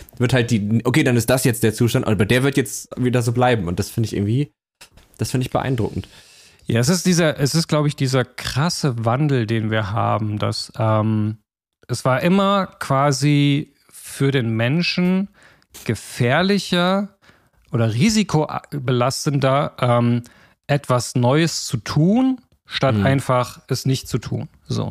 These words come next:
Speaker 2: ne? Und was wir aber jetzt halt merken, insbesondere durch die, durch die Klimakrise,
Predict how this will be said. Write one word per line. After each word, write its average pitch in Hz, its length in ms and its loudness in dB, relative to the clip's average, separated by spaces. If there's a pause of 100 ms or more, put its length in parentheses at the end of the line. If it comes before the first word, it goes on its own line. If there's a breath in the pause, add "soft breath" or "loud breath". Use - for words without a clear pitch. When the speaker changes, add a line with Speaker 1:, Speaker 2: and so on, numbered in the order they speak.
Speaker 2:
ne? 139 180 0
Und 123 240 -2
was 135 220 -2
wir 135 100 2
aber 123 140 2
jetzt 156 300 2
halt 156 180 2
merken, 120 480 0
insbesondere 123 480 0
durch 113 220 -2
die, 113 300 -2
durch 120 200 -2
die 104 140 -6
Klimakrise, 131 880 0